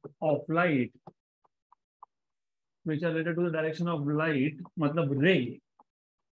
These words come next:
is known as, is known as ray optics, is known as ray optics। तो जिस किसी टॉपिक में हम सिर्फ डायरेक्शन की बात कर रहे हैं, उसको क्या बोलेंगे?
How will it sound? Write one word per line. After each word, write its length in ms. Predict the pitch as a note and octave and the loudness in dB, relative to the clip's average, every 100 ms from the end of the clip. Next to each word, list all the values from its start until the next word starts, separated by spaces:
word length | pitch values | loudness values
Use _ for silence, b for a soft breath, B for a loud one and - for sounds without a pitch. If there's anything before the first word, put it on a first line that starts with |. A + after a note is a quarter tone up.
| _ _ _ - | _ _ _ -2
is 220 | F3 E3+ | 0 2
known 240 | E3+ D#3+ D#3+ | 2 2 2
as, 260 | F3 A#3 - _ - - - _ _ _ _ _ _ _ _ - | 2 -2 -6 _ -20 -20 -20 _ _ _ _ _ _ _ _ -4
is 180 | D#3 | -2
known 260 | D3+ D#3+ E3 | 0 0 0
as 300 | E3 G#3+ G#3+ _ - | 0 -2 -4 _ -2
ray 200 | C#3+ B2 | 2 4
optics, 800 | A#2 - - F3+ - - - - - _ _ | 2 -2 -4 -4 -4 -8 -20 -20 -20 _ _
is 140 | E3 D3 | -2 0
known 280 | D#3 D#3 D#3 | 2 2 0
as 280 | E3+ G#3+ - _ - - - | 0 -4 -8 _ -20 -20 -8
ray 240 | D3 D3+ | -2 -2
optics। 680 | D#3 B2+ C3 - B2+ - - _ _ _ _ _ _ _ _ _ _ _ - | -2 -4 -6 -8 -8 -8 -20 _ _ _ _ _ _ _ _ _ _ _ 0
तो 120 | G#3+ D#3+ | 4 6
जिस 300 | F3 B3+ - - | 6 4 2 2
किसी 320 | G#3+ A3 A#3+ A#3 | 2 4 0 0
टॉपिक 440 | F#3 F3 F3 A3 G#3+ | -2 0 0 -2 0
में 140 | G#3+ G#3 | -2 0
हम 300 | E3 G3 G3 | 0 0 -2
सिर्फ 360 | - G3 A3+ D#3+ | -2 0 0 0
डायरेक्शन 540 | D#3 D#3+ F#3+ G3 G3+ | -2 -2 -4 -6 -6
की 140 | G3+ G#3 | -2 4
बात 300 | E3+ E3+ E3+ | 8 6 6
कर 140 | E3+ D#3+ | 0 2
रहे 240 | D#3+ E3 D#3 | 2 0 0
हैं, 360 | G3+ F3+ B2+ - _ _ _ _ _ _ _ _ _ _ _ _ - | -2 -2 -6 -12 _ _ _ _ _ _ _ _ _ _ _ _ -4
उसको 260 | F3 E3+ G3 | -4 -2 -4
क्या 180 | G#3+ A3 | 0 2
बोलेंगे? 460 | G#3+ G#3+ G#3 G#3 | 2 2 4 4